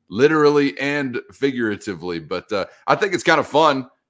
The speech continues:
to see Grant McCasland in his first year in the Big Twelve Conference, uh, have to handle some of these things. I think we're all hoping, clearly from a personnel standpoint, that you're gonna have a deeper roster, a more talented roster, a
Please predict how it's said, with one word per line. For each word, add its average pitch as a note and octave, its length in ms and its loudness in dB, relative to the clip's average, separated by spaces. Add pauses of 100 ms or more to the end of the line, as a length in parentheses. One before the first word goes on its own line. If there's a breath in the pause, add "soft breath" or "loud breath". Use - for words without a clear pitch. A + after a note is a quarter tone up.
to A#2+ 100 -6
see B2+ 540 -4
Grant A#2+ 240 -4
McCasland A2+ 560 -2
in G#2+ 80 -8
his G2+ 140 -10
first A2+ 360 -6
year A2+ 100 -4
in G#2+ 80 -6
the G2 60 -10
Big G#2+ 180 -8
Twelve G#2 260 -6
Conference, G2+ 520 -10 (380)
uh, F#2 240 -6
have A#2+ 220 -4
to C3 80 0
handle C#3+ 320 -4
some F2+ 220 -10
of D2+ 60 -12
these D2 220 -16
things. - 420 -16
I F2+ 80 -12
think B2 160 -12
we're G#2+ 140 0
all C#3 160 0
hoping, G2+ 400 -6 (320)
clearly A#2 300 -4
from G2 140 -12
a F2 60 -8
personnel G#2+ 540 -4
standpoint, F2+ 640 -12
that - 120 -20
you're E2+ 80 -16
gonna F2+ 160 -10
have D#2+ 120 -12
a D2 60 -14
deeper F#2 360 -12
roster, F2 500 -6
a F2+ 40 -8
more E2+ 200 -10
talented G2 500 -8
roster, F2 540 -6
a C#2+ 40 -10